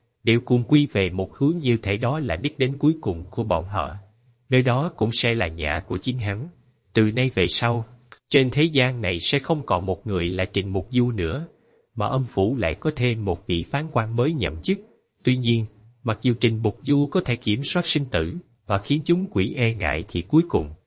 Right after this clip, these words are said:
hắn sẽ không bao giờ cảm nhận được chân tình của thế gian nữa. Tấn Nhi, Tích Tích và các nàng đều sẽ xa cách hắn ở hai bên bờ sông. "Trịnh Mục Du,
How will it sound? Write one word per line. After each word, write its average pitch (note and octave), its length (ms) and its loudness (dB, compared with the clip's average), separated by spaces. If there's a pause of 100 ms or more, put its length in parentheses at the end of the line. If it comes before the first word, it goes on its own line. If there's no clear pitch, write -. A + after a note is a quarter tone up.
(200)
hắn C#3+ 180 -2
sẽ D#3+ 200 0
không C#3 240 -2
bao C3+ 100 2
giờ F#2+ 320 2
cảm C#3+ 160 -2
nhận A2 220 0
được G#2 220 0
chân D#3 200 2
tình G#2 240 0
của C3 140 0
thế D3+ 120 -2
gian C3 340 0
nữa. F#2 300 -2 (420)
Tấn F3+ 180 2
Nhi, C#3 260 0 (280)
Tích F#3+ 120 6 (120)
Tích A#3 140 4 (200)
và G2 120 -2
các B2+ 220 -8
nàng D#2+ 320 -2
đều F#2 160 2
sẽ C3 180 -2
xa B2 200 -2
cách - 220 -4
hắn D3 380 -4
ở A#2 180 0
hai B2 140 0
bên A2 240 -2
bờ D2+ 140 0
sông. A#2 320 -2 (600)
"Trịnh A2+ 200 0
Mục A#2 180 2
Du, C#3 320 2